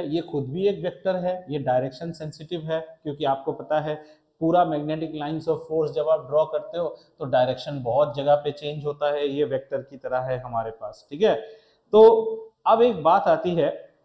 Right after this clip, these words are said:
कि right, अब आता है यहाँ से कुछ कंक्लूजन्स लेंगे। तो हमारे पास अब पॉइंट नंबर थ्री लिखने के लिए, पॉइंट नंबर थ्री ऑब्जर्वेशन लेंगे। पॉइंट नंबर थ्री है, if V,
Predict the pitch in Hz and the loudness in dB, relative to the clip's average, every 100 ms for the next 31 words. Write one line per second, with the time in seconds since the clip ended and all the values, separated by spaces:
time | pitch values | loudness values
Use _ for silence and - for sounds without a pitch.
0 | _ _ 190 190 190 190 _ _ _ _ | _ _ -2 0 0 -4 _ _ _ _
1 | _ _ _ _ _ _ _ _ _ _ | _ _ _ _ _ _ _ _ _ _
2 | _ _ 139 190 143 - - - - _ | _ _ 4 6 6 2 -10 -18 -20 _
3 | _ _ _ _ _ _ _ _ _ _ | _ _ _ _ _ _ _ _ _ _
4 | _ _ _ _ 180 175 175 175 240 185 | _ _ _ _ 4 6 6 6 2 0
5 | 185 - 170 190 208 220 233 - 190 165 | -8 -10 -6 -4 -2 -2 -2 2 0 4
6 | 214 214 220 170 143 131 113 - - 160 | 2 4 0 0 0 0 -2 -6 -8 -6
7 | 156 160 170 190 190 220 - 165 - 160 | -2 2 2 2 2 0 -2 -6 -2 0
8 | 190 190 196 196 202 202 - 247 226 175 | 0 -2 -4 0 0 -2 -2 2 2 0
9 | 180 165 170 151 165 - - - 170 165 | -4 -4 -2 -2 -4 -6 -8 -2 -2 -2
10 | 190 190 190 - 208 185 139 160 151 147 | -4 -4 -6 -6 -4 -2 -2 -2 -4 -4
11 | 143 131 131 139 - - _ _ _ _ | -4 -2 0 -2 -4 -12 _ _ _ _
12 | _ _ _ - 185 220 240 240 247 - | _ _ _ 0 0 2 2 2 2 0
13 | 254 220 185 196 226 262 202 127 127 | 0 2 2 0 0 0 0 -4 -2